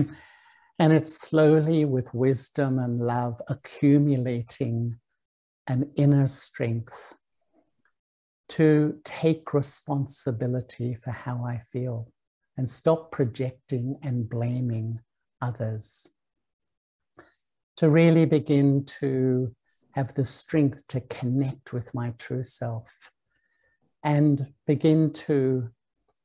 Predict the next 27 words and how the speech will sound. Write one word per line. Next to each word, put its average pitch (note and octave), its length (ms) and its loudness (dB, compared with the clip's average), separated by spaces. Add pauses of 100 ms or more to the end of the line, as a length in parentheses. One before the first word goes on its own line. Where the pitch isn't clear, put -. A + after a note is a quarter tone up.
know C#3 300 2
who C3+ 280 -4
I B2+ 300 -6
am, A#2+ 440 -6
be C3+ 300 -2
honest C3+ 500 -2
with B2 200 -10
myself, A#2 600 -8 (1300)
and C#3 140 2
stop D#3 340 2
denying C3+ 680 2
and B2+ 180 -2
really E3 280 2
begin C3+ 400 -4
to - 120 -6
see C3 460 0
my B2 280 -2
beauty A#2 800 -4 (140)
as B2+ 220 -8
well B2 180 -2
as B2 200 -4
the B2 120 -8
things A#2+ 420 -6
I A#2 120 -6
need A2+ 300 -6
to A#2 100 -12
change. A2 760 -12